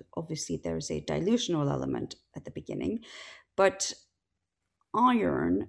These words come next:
is so critical for the fetus that, um, the fetus is in fact extremely good at taking the iron from the mother.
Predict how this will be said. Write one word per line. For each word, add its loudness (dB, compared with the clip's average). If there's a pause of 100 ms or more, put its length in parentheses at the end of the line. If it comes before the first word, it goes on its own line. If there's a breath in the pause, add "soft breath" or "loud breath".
(120)
is 4
so 4
critical -2
for 0
the -2
fetus -2 (340 loud breath)
that, 0 (120)
um, 4
the -8
fetus 0
is -2
in 4
fact -2 (240)
extremely 6
good 0 (100)
at 0 (1120 loud breath)
taking 2
the 0
iron 2
from 0
the 0
mother. 0